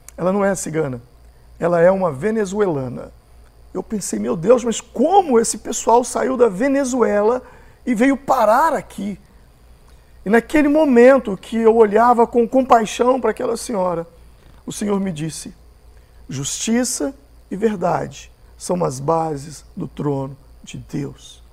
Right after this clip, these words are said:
E o Espírito Santo me disse: "Compaixão, ajudar o próximo, não é uma questão de ser bonzinho, é uma questão de justiça." E a partir daquele momento,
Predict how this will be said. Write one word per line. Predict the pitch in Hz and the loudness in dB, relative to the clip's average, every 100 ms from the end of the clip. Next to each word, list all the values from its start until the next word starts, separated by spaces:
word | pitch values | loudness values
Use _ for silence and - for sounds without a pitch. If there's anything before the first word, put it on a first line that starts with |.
| _ - - _ - - - | _ -20 -20 _ -20 -20 -4
E | |
o | 185 | -2
Espírito | - - - - 180 | -2 -2 -4 -4 -8
Santo | - 185 175 - 185 - - - _ | -2 -2 -4 -8 -12 -14 -20 -20 _
me | 165 160 | -10 -8
disse: | 127 160 - 151 - - - _ - | -6 -8 -8 -12 -14 -20 -20 _ -4
"Compaixão, | 196 185 180 - - 170 123 - _ - - - | 0 2 0 -2 -2 -2 -4 -14 _ -20 -20 -12
ajudar | 131 143 185 214 | -10 -2 4 4
o | 220 | 4
próximo, | 214 190 185 170 - 143 127 - - - - - | 0 2 2 0 -6 -14 -18 -20 -20 -20 -20 -4
não | 185 | 2
é | |
uma | 226 233 | 4 4
questão | 240 208 - 202 185 | 2 0 -2 -4 -4
de | |
ser | - 180 | -8 -8
bonzinho, | 151 160 127 139 139 123 - - - - - - | -6 -8 -8 -10 -10 -12 -16 -20 -20 -20 -20 -14
é | 160 | -6
uma | 165 | -6
questão | - 156 - - 175 170 170 - - - - | -4 -8 -6 -2 0 -2 -6 -16 -20 -20 -16
de | 123 135 | -12 -10
justiça." | 123 - - - 135 - - - - - - - - _ - - - | -10 -12 -12 -10 -8 -8 -10 -14 -20 -20 -20 -20 -20 _ -20 -4 4
E | |
a | 254 | 6
partir | 262 226 - 339 | 6 4 2 0
daquele | 320 247 320 | 2 2 2
momento, | 302 285 208 190 147 - | 4 4 4 0 -4 -10